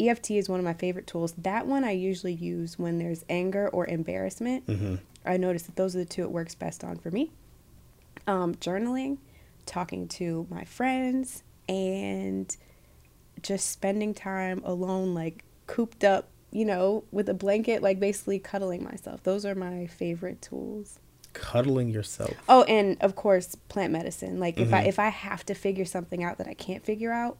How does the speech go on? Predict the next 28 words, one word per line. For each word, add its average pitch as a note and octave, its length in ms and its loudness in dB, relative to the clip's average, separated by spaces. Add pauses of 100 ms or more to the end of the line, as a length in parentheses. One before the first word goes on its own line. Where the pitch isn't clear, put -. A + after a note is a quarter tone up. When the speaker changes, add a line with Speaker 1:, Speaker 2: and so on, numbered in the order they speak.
Speaker 1:
I F3+ 220 2
will, F3 640 -2 (400)
um, E3+ 420 -2 (140)
do, G#3 220 4
like, F3 200 2
a F#3 60 -4
private F3 480 0
mushroom E3 360 -6
ceremony F3 520 -4
with F3+ 160 -8
myself. - 500 -10 (760)
Speaker 2:
So B2+ 300 6
what's G#2+ 400 4
your A2 240 4 (120)
go-to F#2+ 800 2 (680)
med-, F2+ 460 0
plant F#2+ 240 -2
medicine? F#2+ 380 -6 (760)
Speaker 1:
Um, B3 360 4
Speaker 2:
Like, B3+ 120 6
the G2+ 80 2
one A2 180 4
that G#2 120 4
just G2 220 0
works F#2+ 600 0
all G2 200 4
the E2+ 120 0
time? - 340 -6